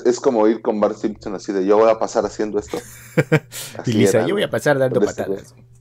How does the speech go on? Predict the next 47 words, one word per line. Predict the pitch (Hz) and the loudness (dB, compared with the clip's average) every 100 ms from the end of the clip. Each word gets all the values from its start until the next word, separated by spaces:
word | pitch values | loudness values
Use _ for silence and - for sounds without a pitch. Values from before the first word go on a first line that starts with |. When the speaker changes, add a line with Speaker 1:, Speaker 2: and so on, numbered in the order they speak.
| _ _ _ _ - - _ - | _ _ _ _ -20 -20 _ -8
Speaker 1:
Exacto, | 113 104 - 67 | -2 -2 -2 -10
así, | - 117 110 | -2 2 2
así | 104 127 | 2 0
me | 120 | -2
sentía | 113 87 104 | -2 0 0
con | - 92 | 0 -6
ese | 95 - | -6 -6
güey. | 87 87 | -2 0
Entonces, | 92 123 131 127 - - | 0 -2 -2 -4 -6 -6
no | 135 | -4
sé, | - 143 | 2 2
no, | 135 135 | 2 0
no | 127 143 | 2 4
era | 139 | 6
un | 139 | 4
güey | 131 131 - - | 4 2 0 0
que, | 113 | 2
no | 95 127 | 4 4
era | 139 | 6
un | 147 | 6
jefe | 143 135 139 | 6 4 4
de | 117 | 0
esos | 120 117 | -2 -6
con | - 95 90 | -6 -6 -2
los, | 87 | -4
Speaker 2:
Mm. | 98 | -4
Speaker 1:
con | 95 | -4
el | 90 85 | -4 -4
que | 85 | -6
disfrutaras | 85 - 95 - 110 90 - | -6 -4 -4 4 4 4 0
pelear, | 92 95 104 95 | -4 0 0 0
güey, | 80 82 | -6 -8
Speaker 2:
Ya. | 92 90 | -8 -6
Speaker 1:
como | 85 82 - _ _ _ | -6 -8 -10 _ _ _
casi | 117 117 107 | 0 2 0
todos | - 107 101 | 2 0 0
en | 101 95 | -4 -2
Final | 101 101 92 | -2 -2 -4
Fight, | - 95 | -2 -4
güey, | 95 - - | -4 -14 -8
que | |
eran | 98 92 85 | -6 -6 -8
así | - | -10
de, | 92 90 | -8 -6
"No | 95 | -4
mames, | 101 101 90 - - | -2 -2 -6 -10 -8
qué | 101 | -8